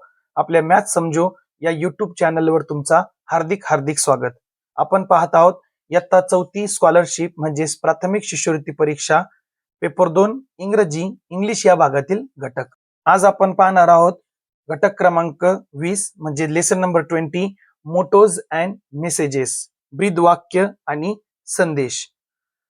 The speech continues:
मग आजच्या व्हिडिओमध्ये आपण मोटोज म्हणजे काय, मेसेजेस म्हणजे काय, यावर कशा प्रकारचे प्रश्न येतात, म्हणजे जे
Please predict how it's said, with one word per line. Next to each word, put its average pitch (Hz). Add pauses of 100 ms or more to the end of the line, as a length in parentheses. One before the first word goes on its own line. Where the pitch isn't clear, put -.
(120)
मग 165
आजच्या 226
व्हिडिओमध्ये 180
आपण 175 (360)
मोटोज 185
म्हणजे 151
काय, 151 (360)
मेसेजेस 185
म्हणजे 151
काय, 147 (560)
यावर 180 (240)
कशा 185
प्रकारचे 196
प्रश्न 185
येतात, 160 (500)
म्हणजे 196
जे 220